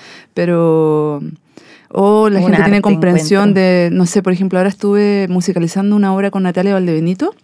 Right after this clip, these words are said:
Speaker 2: Ya.
Speaker 1: Y... Le, ella me dio las fechas de la función y yo le dije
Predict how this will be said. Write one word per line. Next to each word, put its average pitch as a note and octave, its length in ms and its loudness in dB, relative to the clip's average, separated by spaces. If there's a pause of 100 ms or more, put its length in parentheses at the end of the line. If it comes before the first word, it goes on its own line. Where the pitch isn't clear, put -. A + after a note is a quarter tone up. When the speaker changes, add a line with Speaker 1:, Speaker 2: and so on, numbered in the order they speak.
(200)
Speaker 2:
Ya. G3 460 -6 (400)
Speaker 1:
Y... D#3+ 720 0 (840)
Le, F3+ 380 0
ella G3+ 180 4
me G3+ 140 4
dio G3+ 100 4
las G#3 140 0
fechas G#3+ 260 0
de A3 80 2
la G3+ 80 2
función G3 400 2
y B3 80 2
yo A3 60 2
le G3+ 80 0
dije G3+ 400 -2